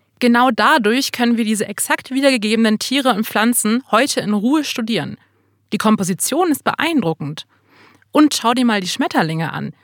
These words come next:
Sie sind so exakt wiedergegeben,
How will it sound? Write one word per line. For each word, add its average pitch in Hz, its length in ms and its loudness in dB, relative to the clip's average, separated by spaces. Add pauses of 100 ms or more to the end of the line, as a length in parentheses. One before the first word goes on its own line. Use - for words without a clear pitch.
(360)
Sie 214 60 0
sind 233 180 4
so 320 320 0
exakt - 640 -4
wiedergegeben, 180 680 0